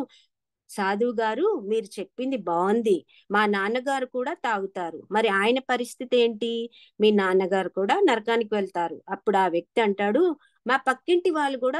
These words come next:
తాగుతారు, మా స్నేహితులు కూడా తాగుతారు,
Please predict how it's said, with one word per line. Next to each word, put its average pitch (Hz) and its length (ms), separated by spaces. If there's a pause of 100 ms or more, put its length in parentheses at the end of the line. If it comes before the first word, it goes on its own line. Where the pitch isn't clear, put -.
(100)
తాగుతారు, 208 600 (240)
మా 202 160 (220)
స్నేహితులు 202 640
కూడా 185 320
తాగుతారు, 175 640